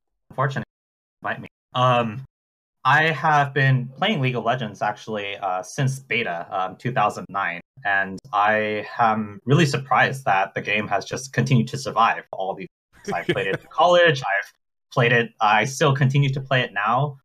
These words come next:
Speaker 1: Um, the first event that I ever went to, I was actually looking it up while I was waiting, was a I P L Face-Off in San Francisco.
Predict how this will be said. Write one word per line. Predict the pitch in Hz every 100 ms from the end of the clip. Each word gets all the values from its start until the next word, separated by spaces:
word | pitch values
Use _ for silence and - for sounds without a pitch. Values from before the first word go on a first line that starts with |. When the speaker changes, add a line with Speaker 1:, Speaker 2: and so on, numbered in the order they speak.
| _ _
Speaker 1:
Um, | 110 101 98
the | 113
first | - 135 131
event | 127 117 120
that | 113
I | 107 113
ever | 110 110
went | 101 107
to, | - 117
I | 110
was | 98 107
actually | 95 - 101
looking | 98 101
it | 95
up | 101
while | 101 98
I |
was | 95 95
waiting, | 101 117
was | 101 92
a | 95 101 -
I | 139 135
P | 156
L | 131 123 - -
Face-Off | 113 - 135 147
in | - -
San | 117 113
Francisco. | 113 - 135 - 151 156